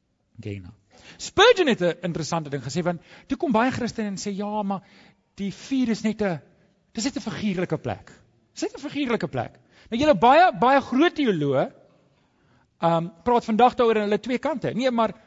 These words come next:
dit is net 'n figuurlike plek," en dan sê ander, "Nee, dis 'n letterlike plek." En Spurgeon het dit vir my die mooiste gesê. Hy het gesê, "Hoorie, sê nou ek sal na jou toe kom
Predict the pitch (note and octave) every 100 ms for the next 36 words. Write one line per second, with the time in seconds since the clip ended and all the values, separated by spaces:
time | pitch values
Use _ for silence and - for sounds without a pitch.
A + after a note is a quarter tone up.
0 | _ - G3 G#3+ C4+ B3 - C4 C4 B3+
1 | - B3 G3+ F3+ F#3 F#3+ F#3 F3+ E3+ D3
2 | C#3+ C3+ C3 B2+ A2 B2+ D3+ - A#3+ G#3+
3 | A3 G3 F#3+ F3+ E3 D3+ D#3 D3+ D3 C3+
4 | E3 C#3+ - - A3 A3+ C#4 D4 A3 -
5 | - - - - E4+ G#4 B4+ A4 F#4 -
6 | F#4 D#4 C4+ C4+ C4+ - C#4+ F3+ G2+